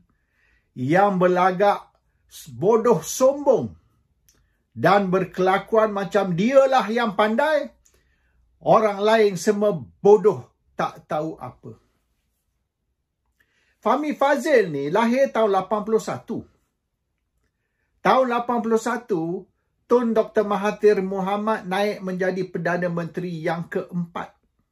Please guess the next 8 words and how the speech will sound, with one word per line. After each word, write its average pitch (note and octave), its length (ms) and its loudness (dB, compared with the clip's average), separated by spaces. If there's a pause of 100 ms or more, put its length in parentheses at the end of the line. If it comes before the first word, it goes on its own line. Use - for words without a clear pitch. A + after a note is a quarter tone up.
(1400)
Orang B3 320 0
macam C4 320 -2
kita A3+ 560 -6
ni A#2+ 160 -12 (1400)
sudah G3+ 240 0
hidup A3 400 2
lebih A3+ 240 2
lama. G#3+ 400 -2